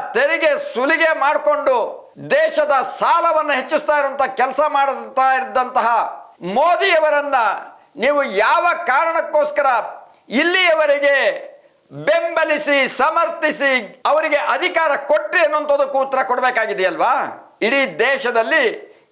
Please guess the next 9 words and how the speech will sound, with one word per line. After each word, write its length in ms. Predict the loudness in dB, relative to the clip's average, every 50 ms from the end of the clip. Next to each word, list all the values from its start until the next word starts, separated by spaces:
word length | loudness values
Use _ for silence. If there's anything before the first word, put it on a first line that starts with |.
| -6 -4
ಇವತ್ತು 400 | 0 0 0 0 0 -2 -4 -2
ಬಿ 300 | -2 -2 0 0 0 2
ಜೆ 180 | 2 2 0
ಪಿಯವರಿಗಿಂತಲೂ 760 | 0 -2 0 0 0 2 0 0 -2 -4 -4 -2 0 2 2
ಅತಿ 260 | 2 2 0 0 -2 -2
ಹೆಚ್ಚು 580 | 0 0 -2 -2 -4 -10 -12 -6 -2 0 0
ಮಾತನಾಡ್ತಾ 600 | 2 2 0 -2 0 0 0 0 0 0 -2 -2
ಇರುವಂಥದ್ದು 720 | -2 -2 -4 -4 -2 -2 0 2 2 2 0 -2 -4 -12 -16 -20 -20 -18 -12 -6
ಸಾಮಾಜಿಕ 600 | -2 0 0 0 2 2 2 0 0 -2 -2 -2